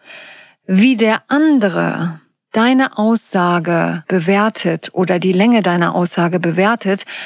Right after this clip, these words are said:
darauf hast du keinen Einfluss. Seine Bewertung liegt nicht in deinem Zuständigkeitsbereich. Du kannst nur dich selbst fragen,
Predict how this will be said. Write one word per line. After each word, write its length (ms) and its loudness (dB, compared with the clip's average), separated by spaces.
darauf 680 -2
hast 300 -4
du 200 0
keinen 680 2
Einfluss. 760 -2
Seine 300 2
Bewertung 580 0
liegt 400 -2
nicht 340 2
in 200 2
deinem 400 2
Zuständigkeitsbereich. 1500 -4
Du 100 -4
kannst 320 0
nur 140 2
dich 240 0
selbst 420 -2
fragen, 480 0